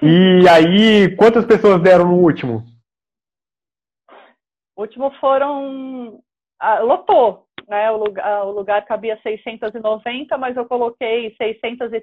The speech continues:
Speaker 2: trinta ingressos. Claro que sempre tem convidado, palestrante, amigo do palestrante,
Speaker 1: Aham.
Speaker 2: né? Que a gente tem muito convidado, nem tudo é ingresso vendido. Mas
Speaker 1: Nossa,
Speaker 2: tinha
Speaker 1: quanta gente.
Speaker 2: quase seiscentas, quase seiscentas e cinquenta mulheres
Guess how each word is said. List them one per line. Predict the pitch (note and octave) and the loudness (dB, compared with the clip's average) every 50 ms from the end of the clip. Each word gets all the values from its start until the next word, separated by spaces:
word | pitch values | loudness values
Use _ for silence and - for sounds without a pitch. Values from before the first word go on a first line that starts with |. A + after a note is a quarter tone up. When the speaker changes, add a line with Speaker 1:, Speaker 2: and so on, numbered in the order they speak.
| _ | _
Speaker 2:
trinta | - G3+ G#3+ G#3+ A3 G#3+ - | -12 -12 -12 -12 -14 -16 -18
ingressos. | G#3 G3 F#3+ G3 G3+ G3 G3+ G#3 G#3 _ _ C4 B3 B3+ _ _ _ _ _ _ _ _ _ _ _ _ _ _ _ _ _ _ _ _ _ _ _ _ _ _ _ | -16 -12 -8 -6 -4 -4 -4 -4 -6 _ _ -20 -20 -20 _ _ _ _ _ _ _ _ _ _ _ _ _ _ _ _ _ _ _ _ _ _ _ _ _ _ _
Claro | - G4 F4+ C#4+ B3 | -2 0 0 0 -2
que | - - | -4 -6
sempre | D#4+ D4+ C#4+ - | -8 -8 -6 -8
tem | C4+ A#3+ | -8 -6
convidado, | B3 A3+ A3+ C4 E4 A#3+ A#3+ A#3 A#3+ A#3+ A#3+ - | -6 -6 -6 -6 -4 -2 0 0 0 0 -2 -2
palestrante, | A#3+ A3 A3+ A#3 A#3+ - - A#3+ A3+ A#3 C4+ | -2 0 0 -2 -4 -4 -4 -4 -2 -2 -2
amigo | A3+ G#3+ G3+ G#3+ | -4 -4 -4 -8
do | G3+ | -6
palestrante, | G#3 - A3+ A#3+ D4+ - - - D4 - C#3+ D3 C3 | -4 -2 0 0 -2 -4 -4 -2 0 0 2 2 0
Speaker 1:
Aham. | C3+ C#3 C#3+ D#3+ F#3 | 0 0 0 0 0
Speaker 2:
né? | G#3 G#3+ A3 | 0 -2 -2
Que | A3+ - | -2 -4
a | B3 | -6
gente | A3 A3 G#3 - | -8 -8 -10 -10
tem | A3+ G3+ | -12 -12
muito | G3 G#3 - | -12 -14 -14
convidado, | - A3+ A3 G#3 C4 B3 C4+ A#3+ A3+ A#3 B3 A#3+ G#3 G3 A3 | -12 -12 -12 -10 -8 -4 0 2 2 4 2 2 0 -4 -8
nem | A3 A3 A#3 B3 | -10 -12 -12 -14
tudo | - B3+ - | -14 -14 -14
é | A#3+ | -14
ingresso | A#3+ B3 B3 A#3+ A#3+ A#3+ - C#4 | -12 -6 -4 -4 -4 -4 -6 -12
vendido. | B3+ C4+ D#4 E4+ D4 C#4+ A#3+ G3+ F3 _ _ _ _ _ _ _ _ _ _ _ _ _ _ | -14 -14 -14 -16 -18 -16 -16 -18 -18 _ _ _ _ _ _ _ _ _ _ _ _ _ _
Mas | D#3 F3 G3+ G#3+ G3+ - | -4 -2 -2 -2 -4 -6
Speaker 1:
Nossa, | - | -8
Speaker 2:
tinha | B2 A#3 D#3+ F3 A#3+ | -6 -4 -4 -2 0
Speaker 1:
quanta | A#3 A3+ A3+ A3+ A3 G#3+ G3+ | 0 0 2 0 0 -2 -2
gente. | F3 - - | -6 -8 -8
Speaker 2:
quase | _ - A3+ A3+ A#3 - | _ -4 -4 -4 -4 -6
seiscentas, | - B3+ B3 B3 C4 B3 B3 D#3+ D#3+ G#3 A3 - - _ _ _ _ _ _ _ | -8 -8 -8 -8 -10 -8 -4 -4 -4 -4 -4 -8 -14 _ _ _ _ _ _ _
quase | _ - A#3+ A#3+ A#3+ B3 C4 | _ 0 0 0 0 -2 -4
seiscentas | - D4 B3+ B3+ B3+ B3+ B3 B3+ B3 | -6 -6 -6 -4 -6 -10 -12 -12 -12
e | A#3 A#3 | -14 -14
cinquenta | C4 B3 C4 A#3+ A3+ B3 A#3+ | -12 -8 -8 -6 -6 -8 -8
mulheres | A3+ A3+ A3+ A3+ A3 A3 A3+ | -8 -8 -4 -4 -4 -4 -4